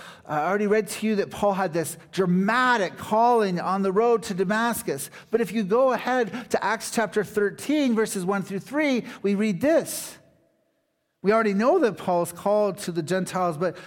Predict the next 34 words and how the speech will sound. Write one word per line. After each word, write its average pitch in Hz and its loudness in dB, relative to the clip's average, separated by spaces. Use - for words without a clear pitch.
now 190 2
there 190 0
were 180 2
in 160 -2
the 156 -2
church 165 -4
at 147 -8
Antioch 185 -2
prophets 175 -2
and 240 -4
teachers, 190 -6
Barnabas, 175 -2
Simeon, 190 -2
who 196 0
was 185 -2
called 190 0
Niger, 180 -2
Lucius 190 0
of 196 -2
Cyrene, 196 2
Manaen, 214 0
a 180 0
member 208 2
of 196 -2
the 185 -2
court 214 -2
of 170 -6
Herod, 202 0
a 202 0
tet-, 185 -4
the 165 -10
tetrarch, 208 -2
and 185 -6
Saul. 165 2